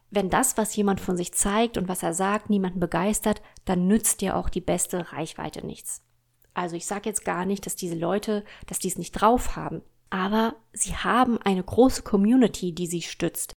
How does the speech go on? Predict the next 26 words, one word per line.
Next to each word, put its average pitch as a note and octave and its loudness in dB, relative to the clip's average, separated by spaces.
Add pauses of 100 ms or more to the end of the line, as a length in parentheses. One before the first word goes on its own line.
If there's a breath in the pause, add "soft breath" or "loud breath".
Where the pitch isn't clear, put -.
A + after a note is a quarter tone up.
(440)
die G3 0
sie, G3 -4 (360 loud breath)
ja, F#3+ -2 (120 loud breath)
seit F#3 0
Jahren A3 4
aufgebaut F3+ -2
haben, F#3 -2
die F#3 -6
sie - -4
auch - -4
in F#3+ -2
Zeiten B3 0
aufbauen F#3+ 0
konnten, F3+ -2 (300 loud breath)
als G#3 0
das A#3 -2 (160 loud breath)
vielleicht B3+ 0
doch C#4 2
noch C4 2
ein G3+ 0
bisschen A3+ 0 (220 loud breath)
leichter D#3+ 0
war, D3 -4
zumindest A3 0
was G3 -4
so G3 0